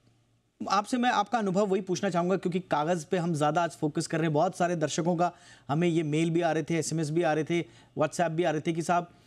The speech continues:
बात-बात पे कागज़ बोल के अटका देते हैं। तो ये अब इडाई का ये जो guidance document इसे हम कह सकते हैं, इसमें किस तरह की बात इसमें कही गई है और क्या-क्या clarity आएगी अब?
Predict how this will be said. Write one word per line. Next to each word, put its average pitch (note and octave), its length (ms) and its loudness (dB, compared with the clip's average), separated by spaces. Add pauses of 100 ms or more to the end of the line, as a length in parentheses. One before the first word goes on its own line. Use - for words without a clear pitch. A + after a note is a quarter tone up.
(420)
बात-बात E3+ 520 0
पे F3 80 -2
कागज़ D#3+ 320 -2
बोल D3+ 140 0
के D3+ 100 -2
अटका D3 280 0
देते C#3 260 0
हैं। C3 360 -2 (260)
तो F3+ 160 0
ये G3+ 240 2 (420)
अब D#3+ 240 -2
इडाई F3 340 2
का G3+ 380 2
ये E3+ 140 0
जो F3+ 460 0
guidance D3 580 0
document F3 440 -2
इसे F3 160 -2
हम D#3+ 120 -2
कह E3 140 -2
सकते D#3 300 -6
हैं, D3+ 180 -2 (300)
इसमें G3+ 580 0 (380)
किस G#3 220 -2
तरह F3 200 -2
की F3 140 -2
बात D3+ 280 0
इसमें D#3 220 -6
कही D#3 160 0
गई D3+ 160 2
है D#3+ 100 0
और F#3+ 120 0
क्या-क्या F3 380 -2
clarity D3+ 680 0
आएगी G#2 280 -6
अब? - 140 -14